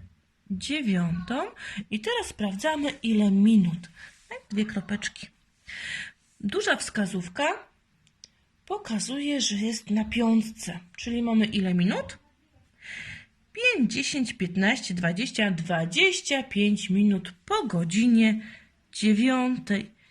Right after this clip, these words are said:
Dziewiąta dwadzieścia pięć. I teraz nasze pytanie. Która godzina była dwadzieścia minut wcześniej? Hmm.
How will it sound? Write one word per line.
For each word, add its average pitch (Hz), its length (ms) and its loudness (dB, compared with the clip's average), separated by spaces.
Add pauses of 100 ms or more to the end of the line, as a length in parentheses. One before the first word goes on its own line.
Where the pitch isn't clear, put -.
(340)
Dziewiąta 254 800 -2 (200)
dwadzieścia 202 840 -2
pięć. - 480 -10
I 370 80 -10
teraz 220 460 -6
nasze 240 260 -4
pytanie. 349 580 -2 (1120)
Która 494 480 0
godzina 185 760 2 (300)
była 285 440 0
dwadzieścia 214 1120 0
minut 196 540 2
wcześniej? - 1160 0 (260)
Hmm. 220 400 -2